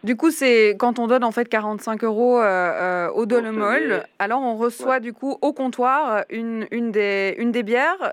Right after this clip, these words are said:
Speaker 1: Non, c'est un pack de douze bouteilles d'ailleurs.
Speaker 2: Voilà, douze bouteilles et quatre Eco Cup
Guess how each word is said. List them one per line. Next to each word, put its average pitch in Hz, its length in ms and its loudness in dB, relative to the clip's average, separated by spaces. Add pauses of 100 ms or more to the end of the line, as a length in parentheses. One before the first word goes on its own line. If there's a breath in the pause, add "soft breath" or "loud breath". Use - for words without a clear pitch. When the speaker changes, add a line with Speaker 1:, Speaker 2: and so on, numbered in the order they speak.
Speaker 1:
Non, 240 100 -4
c'est 262 100 -4
un 262 100 0
pack 330 160 -4
de 254 80 -6
douze 302 240 -4
bouteilles 240 320 -4
d'ailleurs. 156 300 -6 (340)
Speaker 2:
Voilà, 127 280 -4
douze 151 260 -4
bouteilles 156 500 -2
et 127 160 -2
quatre 156 260 -4
Eco 135 200 -4
Cup 156 260 -2